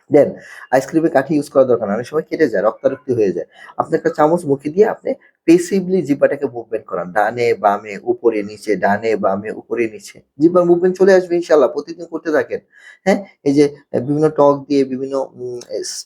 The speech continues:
টেস্ট দিয়ে আপনি এটা করতে পারেন। হ্যাঁ, এই জিনিসটা করতে পারেন। ঠোঁট এবং গালের মাসাজ আমি তো বলছি ঠোঁটের জন্য খুব ভালো হলো।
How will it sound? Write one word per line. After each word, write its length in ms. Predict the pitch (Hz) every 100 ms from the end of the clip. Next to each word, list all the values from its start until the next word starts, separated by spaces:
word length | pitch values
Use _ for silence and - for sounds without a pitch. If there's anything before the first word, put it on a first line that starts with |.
| -
টেস্ট 260 | 147 147 -
দিয়ে 200 | 135 139
আপনি 180 | 101 139
এটা 120 | 135
করতে 240 | - 110 98
পারেন। 180 | 80 -
হ্যাঁ, 140 | 190 196 - _ _
এই 60 | 139
জিনিসটা 220 | 135 123
করতে 180 | 101 98
পারেন। 120 | 92
ঠোঁট 200 | - 190 175
এবং 180 | 151 139
গালের 260 | 120 135
মাসাজ 280 | 123 113 135 101
আমি 160 | 110
তো 80 | 127
বলছি 220 | 113 - 180
ঠোঁটের 300 | 123 139 131
জন্য 160 | 135
খুব 220 | 135 127 120
ভালো 180 | 110 131
হলো। 160 | 165